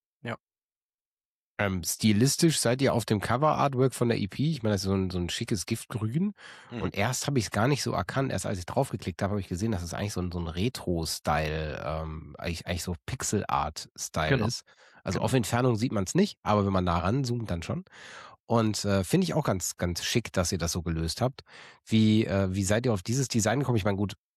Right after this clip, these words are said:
Speaker 2: die Sanduhr erklärt sich's vom Namen wahrscheinlich, aber, ähm, so vom Grundstil?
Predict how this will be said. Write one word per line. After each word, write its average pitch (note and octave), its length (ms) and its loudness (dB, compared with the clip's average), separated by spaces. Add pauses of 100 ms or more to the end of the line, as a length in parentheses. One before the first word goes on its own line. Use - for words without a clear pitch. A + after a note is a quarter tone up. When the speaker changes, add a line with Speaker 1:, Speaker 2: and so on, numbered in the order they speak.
(320)
Speaker 2:
die G2+ 80 2
Sanduhr A#2 440 2
erklärt G#2 380 0
sich's G#2 180 -2
vom F#2 180 -2
Namen G#2 280 2
wahrscheinlich, D3+ 600 0
aber, F#2+ 640 4
ähm, F2+ 180 -8 (200)
so G2 140 -6
vom F#2 320 -8 (140)
Grundstil? C3 1200 -4